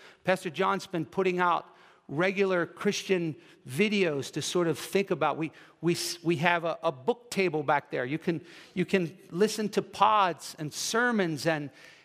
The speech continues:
and engage with other Christians in Bible study. And what you'll find is as God sh-, shapes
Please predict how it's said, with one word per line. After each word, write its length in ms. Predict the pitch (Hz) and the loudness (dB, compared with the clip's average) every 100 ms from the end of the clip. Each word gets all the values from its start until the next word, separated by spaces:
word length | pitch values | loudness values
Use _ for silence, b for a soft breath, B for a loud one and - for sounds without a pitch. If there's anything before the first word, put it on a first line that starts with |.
| B | B
and 160 | 175 190 | -2 0
engage 480 | 185 139 214 247 202 | -4 0 0 0 -2
with 140 | 214 | 0
other 180 | 214 202 | 0 0
Christians 600 | - 233 233 208 190 180 | -2 -6 -4 0 0 0
in 120 | 175 | -2
Bible 400 | 135 180 208 185 | 0 0 0 -2
study. 500 | - - 160 135 98 - B B B | -4 -2 -2 -2 -12 -18 B B B
And 200 | - 190 | -2 0
what 160 | 196 254 | 2 2
you'll 140 | 247 | 0
find 460 | 220 - 233 254 208 | -2 4 4 4 2
is 140 | 170 | 2
as 180 | 170 165 | 2 0
God 480 | 131 180 214 247 170 - | 0 2 2 2 -4 -16
sh-, 300 | - - - - | -10 -8 -8 -8
shapes 600 | - - 220 240 - - | -6 0 2 0 -4 -10